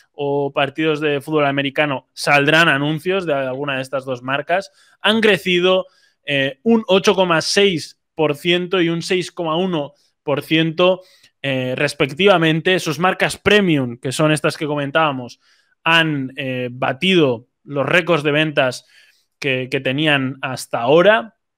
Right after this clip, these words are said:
Y, eh, bueno, están apostando además en el mundo cervecil por cervezas artesanales,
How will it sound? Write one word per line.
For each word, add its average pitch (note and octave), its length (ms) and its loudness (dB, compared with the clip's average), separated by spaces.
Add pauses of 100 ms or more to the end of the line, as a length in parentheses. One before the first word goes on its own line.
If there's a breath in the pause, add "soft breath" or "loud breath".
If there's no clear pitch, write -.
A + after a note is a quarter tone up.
(580)
Y, G#3 240 4
eh, C3+ 440 4
bueno, D#3 360 -4
están E3+ 440 -4 (120)
apostando F3+ 640 2
además D#3 580 4 (240 soft breath)
en D3+ 120 -8
el D3+ 100 0
mundo E3+ 320 0
cervecil D#3 680 -2
por F3+ 320 0 (280 soft breath)
cervezas D3+ 460 -2
artesanales, E3+ 1080 -2